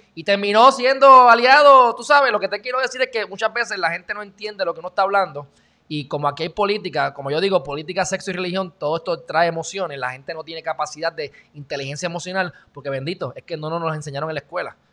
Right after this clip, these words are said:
Nos quieren hacer lo inteligente y ser los mejores empleados, pero no nos han enseñado a manejar nuestras emociones.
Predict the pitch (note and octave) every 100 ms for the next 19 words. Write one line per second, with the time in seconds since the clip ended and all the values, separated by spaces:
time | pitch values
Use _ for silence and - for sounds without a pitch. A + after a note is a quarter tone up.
0 | _ _ C3+ - D3 E3 F3+ F3+ E3 D#3+
1 | D3 E3 F3 D3 C#3 C#3 D#3+ E3+ E3 E3+
2 | E3 F3+ G3 F3 D3+ C3 C3 D#3 D#3 E3
3 | E3+ D#3 C3+ C3 B2+ D3+ D#3+ D#3+ D#3+ G3
4 | D3+